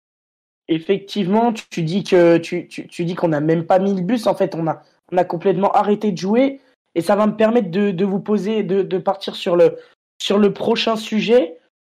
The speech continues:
Euh, l'absence de Neyou, c'est fait, euh, s-, selon vous, ouais, c'est, c'est l'absence de Neyou qui a causé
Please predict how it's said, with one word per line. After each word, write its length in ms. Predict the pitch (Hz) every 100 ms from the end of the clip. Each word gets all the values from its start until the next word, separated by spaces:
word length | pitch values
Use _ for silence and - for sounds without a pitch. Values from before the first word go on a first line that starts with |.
| _ _ -
Euh, 220 | 165 175 165
l'absence 580 | 196 226 220 262 262 170
de 120 | 190
Neyou, 720 | 190 208 208 180 226 269 - _ _ _ _ _ _ _
c'est 200 | - 175
fait, 440 | 165 202 196 196 202
euh, 280 | 190 190
s-, 220 | 185 - -
selon 340 | - 220 226
vous, 220 | 180 226
ouais, 180 | 208 165
c'est, 380 | 156 - 170 -
c'est 440 | - 180 151 - _ _
l'absence 540 | - 208 202 - 233 175
de 80 | 190
Neyou 400 | 190 190 220 214
qui 160 | -
a 80 | 156
causé 640 | 156 202 202 196 220 214